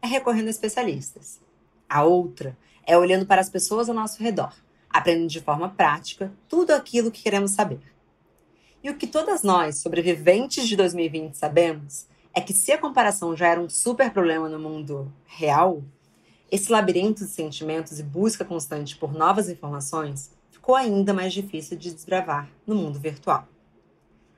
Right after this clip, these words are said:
As redes são implacáveis em escancarar constantemente que alguém é mais querida, mais rica, mais atraente, mais evoluída e mais amada do que você.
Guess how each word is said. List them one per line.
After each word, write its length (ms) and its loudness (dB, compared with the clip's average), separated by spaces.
As 220 -4
redes 420 0
são 160 -2
implacáveis 880 2
em 80 -6
escancarar 720 -2
constantemente 920 -6
que 60 -6
alguém 240 -4
é 20 -6
mais 220 -8
querida, 540 -6
mais 260 -4
rica, 540 -10
mais 220 -2
atraente, 640 -4
mais 300 2
evoluída 760 -2
e 60 -6
mais 240 -2
amada 560 -2
do 80 -12
que 100 -10
você. 380 -6